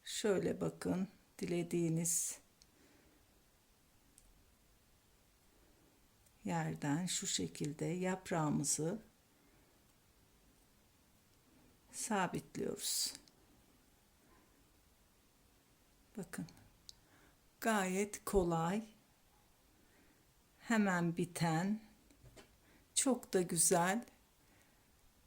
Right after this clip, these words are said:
bir lalemiz oldu. Umarım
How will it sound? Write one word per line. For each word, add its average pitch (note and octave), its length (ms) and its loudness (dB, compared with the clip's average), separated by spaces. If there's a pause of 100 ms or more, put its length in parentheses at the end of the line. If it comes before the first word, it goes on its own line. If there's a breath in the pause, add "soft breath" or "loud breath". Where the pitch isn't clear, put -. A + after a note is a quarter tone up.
(140)
bir G#3+ 220 6
lalemiz F3+ 680 4
oldu. F3+ 560 2 (220)
Umarım A#3+ 560 10